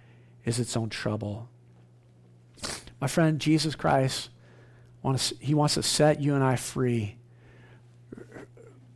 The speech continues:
from just that worldliness that can creep into our lives. It,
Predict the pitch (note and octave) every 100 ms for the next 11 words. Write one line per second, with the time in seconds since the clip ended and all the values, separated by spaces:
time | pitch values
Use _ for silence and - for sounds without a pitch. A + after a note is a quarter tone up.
0 | - - - C#3+ F3+ F3 F3+ D#3 B2 C3
1 | D#3 D#3+ C3 A#2 G#2+ - - - B2+ -
2 | C#3 C3 B2+ A#2 A#2 A#2+ A2+ D#3+